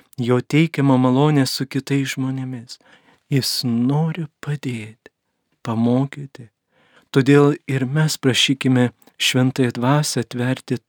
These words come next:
akis, kad matytume Jėzų. Šiandien bažnyčia prisimena ir Jėzaus vardą. Dėka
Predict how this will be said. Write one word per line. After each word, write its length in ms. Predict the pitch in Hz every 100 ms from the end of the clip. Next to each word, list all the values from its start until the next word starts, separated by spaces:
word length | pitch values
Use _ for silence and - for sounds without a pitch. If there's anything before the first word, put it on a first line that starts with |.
| _
akis, 720 | - 113 - - 160 - - - -
kad 160 | 120
matytume 680 | 123 123 - 147 - 139 135 131
Jėzų. 540 | 120 117 110 - 135 139 _ _ _ _ _ _ _ _ _ _ _ _ _ _
Šiandien 460 | - 135 127 120 131 98 _ -
bažnyčia 540 | 127 117 135 131 - 127
prisimena 680 | - 120 - 139 127 123 120
ir 160 | 120 120
Jėzaus 540 | 127 127 123 117 -
vardą. 460 | 120 120 120 117 127 _ _ _ _ _ _ _ -
Dėka 400 | 123 120 - 123